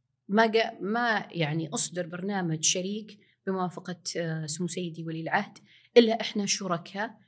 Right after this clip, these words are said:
في القطاع الخاص في سوق العمل عشان اليوم نوصل ل، آه، يعني مبادرات التمكين اللي اليوم إحنا نحتاج إن نوصل لها في سوق العمل. آه، تمكين الكفاءات ال-، الغير سعودية، تمكين الكفاءات السعودية،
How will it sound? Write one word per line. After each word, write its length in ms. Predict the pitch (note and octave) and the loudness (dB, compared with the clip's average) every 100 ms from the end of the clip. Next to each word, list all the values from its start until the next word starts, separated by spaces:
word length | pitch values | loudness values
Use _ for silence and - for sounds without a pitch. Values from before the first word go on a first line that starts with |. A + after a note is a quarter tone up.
| _ | _
في 80 | - | -10
القطاع 300 | F3+ F#3 F3 | -8 -4 -2
الخاص 600 | F3 - F#3 F#3+ - - _ _ _ | -4 -6 -6 -2 -2 -4 _ _ _
في 140 | C4 | 0
سوق 240 | B3 A3 G#3+ | 2 0 -4
العمل 420 | F#3 A3+ C#4+ D#4+ - - _ _ | -2 0 -2 -4 -8 -20 _ _
عشان 300 | - G#3 G3 | 0 2 0
اليوم 380 | F#3 F#3+ F#3+ G3 | -2 -4 -4 -2
نوصل 640 | B3 B3+ - G3+ G#3+ G#3+ - _ F3+ | 0 2 2 0 -6 -10 -18 _ -4
ل، 360 | F#3 F#3+ G3 - _ | -4 -4 -10 -16 _
آه، 840 | E3+ E3 D#3+ D3+ D#3+ D#3 F3 - - | -4 -2 -2 -6 -12 -14 -16 -20 -18
يعني 800 | D#3 D3 D3 D3+ D3+ D3 D3 D3+ - | -12 -8 -6 -6 -6 -6 -8 -10 -6
مبادرات 600 | F3+ F3+ F3+ F#3+ F#3 F#3+ | -4 -2 -2 -2 -6 -10
التمكين 460 | - F3 - F#3 | -10 -10 -6 -6
اللي 160 | E3+ E3 | -4 -6
اليوم 440 | E3+ F3+ F#3+ G3 - - _ | -6 -6 -6 -8 -14 -20 _
إحنا 220 | F#3+ G#3+ F3+ | -2 0 0
نحتاج 420 | E3 - E3+ E3 | -2 -2 -4 -2
إن 160 | E3 | -4
نوصل 260 | E3 D#3+ D#3+ | -2 -2 -2
لها 140 | D3 | -4
في 120 | D3 D3 | -6 -8
سوق 240 | - - | -10 -10
العمل. 360 | D#3 - - - _ _ _ _ | -12 -12 -16 -18 _ _ _ _
آه، 280 | F3 E3 D#3+ | 0 0 0
تمكين 380 | D#3+ F3+ F3+ F3 | -2 -4 0 -2
الكفاءات 640 | D#3+ E3+ - - D#3+ D3+ E3+ | -2 -4 -4 -2 -4 -4 -4
ال-، 280 | D#3 D3+ | -4 -6
الغير 200 | D#3 E3+ | -6 -4
سعودية، 460 | E3+ D#3 D3+ G3+ C#4+ | -2 -4 -6 -4 -4
تمكين 360 | C#4+ D#3+ - D#3+ | -4 -10 -4 -4
الكفاءات 420 | D#3 D#3+ D3+ D#3+ | -4 -6 -4 0
السعودية، 800 | - D3+ D#3+ F3 C4 C#4 C4+ C4+ | 0 0 -6 -4 -2 -2 -6 -10